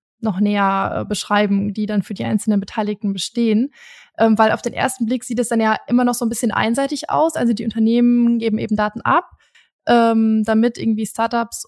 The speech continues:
oder BürgerInnen etwas daraus entwickeln können, von dem dann vielleicht die Stadt profitiert oder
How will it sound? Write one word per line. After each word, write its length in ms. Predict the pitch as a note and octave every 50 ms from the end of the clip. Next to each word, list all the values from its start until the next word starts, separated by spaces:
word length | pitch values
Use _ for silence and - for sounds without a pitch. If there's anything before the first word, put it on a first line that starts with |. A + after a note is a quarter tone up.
| _ _
oder 400 | A#3 A3 A3 A3 A3+ A3 G#3+ G3+
BürgerInnen 720 | - A#3+ A3+ A3 A3+ - A3+ A3 A3 G#3+ G#3+ G#3+ G#3+ G#3+
etwas 300 | - - - - G#3 -
daraus 300 | - A3 G3+ G#3 G#3+ -
entwickeln 380 | A3 G3+ - A#3+ - B3 A3+ G#3+
können, 320 | - - A3 A3 G#3+ G#3+
von 240 | G3+ - - G#3 G3
dem 220 | G#3 G#3+ G#3 G#3
dann 180 | G3+ G#3 G#3+ G3
vielleicht 320 | - - G#3+ G#3 F#3 -
die 100 | - F#3+
Stadt 440 | F3+ - - - G#3 G#3 G#3 - - - _ _ _ _ _ _ _ -
profitiert 600 | - A3 G3 A3 G#3 - - A3+ A3 G3+ G3 G#3
oder 420 | G3 G3+ G3 G#3 - - F#3 E3